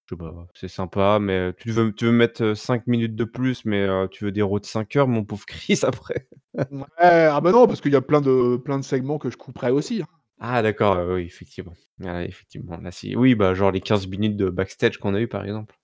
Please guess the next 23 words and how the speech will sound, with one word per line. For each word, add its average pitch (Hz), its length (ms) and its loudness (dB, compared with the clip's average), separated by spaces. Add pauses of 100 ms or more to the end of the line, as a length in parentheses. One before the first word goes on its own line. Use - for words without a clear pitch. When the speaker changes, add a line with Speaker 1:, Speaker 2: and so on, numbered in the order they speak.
(120)
Speaker 2:
Ouais, 151 260 6
voilà, 135 300 2
ouais, 107 160 -4
tu - 80 -10
vois, 127 120 -4
par 104 200 -10
exemple, 139 280 -4
ça, 135 160 -2
c'est 113 300 -2
carrément 131 380 -2
dispensable. 127 720 -4 (1300)
Enfin 165 440 6
bon, 151 220 6 (140)
allez, 180 420 8
bah, 185 180 10
bah, 180 140 4
mine 190 140 0
de 190 40 4
rien, 190 180 8
on 190 80 4
arrive 185 260 6
au 185 80 4
main 170 60 -2